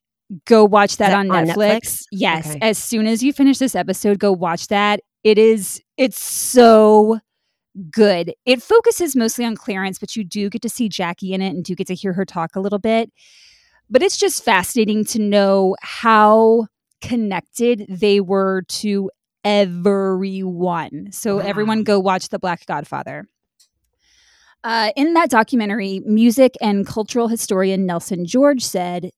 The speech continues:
Speaker 1: "The Ebony Fashion Fair models were like the first models that Black people really saw on the runway.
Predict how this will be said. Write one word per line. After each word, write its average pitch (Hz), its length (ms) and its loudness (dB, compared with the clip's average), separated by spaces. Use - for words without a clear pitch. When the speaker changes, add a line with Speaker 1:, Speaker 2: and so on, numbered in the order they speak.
Speaker 1:
"The 202 240 -8
Ebony 294 400 -2
Fashion 196 500 -6
Fair 202 300 -2
models 185 600 -6
were 202 140 -4
like 220 240 -6
the 202 80 -4
first 233 500 -6
models 196 440 -4
that - 200 -10
Black 170 320 -8
people 185 440 -6
really 247 340 -4
saw - 400 -2
on 185 160 -6
the 180 80 -6
runway. 165 540 -10